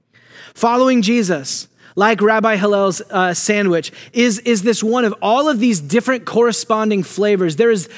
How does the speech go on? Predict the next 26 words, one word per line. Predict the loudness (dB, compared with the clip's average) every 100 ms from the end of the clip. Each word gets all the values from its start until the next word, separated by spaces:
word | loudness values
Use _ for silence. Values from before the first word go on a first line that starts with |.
| -6
the | -2
bitterness, | 0 2 2 2 0 -2 -2
there | 0 2
is | 2 -2
the |
sweetness, | -4 -2 -4 -2 -2 -2 -4 -2
there | 0 2
is | 0
the | -2
crunch, | -8 -4 -2 0 -2 -4
there | 0 2
is | 2 0
the | -4 -6 -20 -8
pain | -2 0 2 0 0
and | 0 0
the |
fear | -2 -4 0 2 2
and | 0 -2
the | -2
sweetness | -2 -4 -4 -2 -2 -2
and | -2
the | -2
provision | 0 -2 -2 -2 -2 -2
and | 0
the | -2 -2
hope | -2 0 0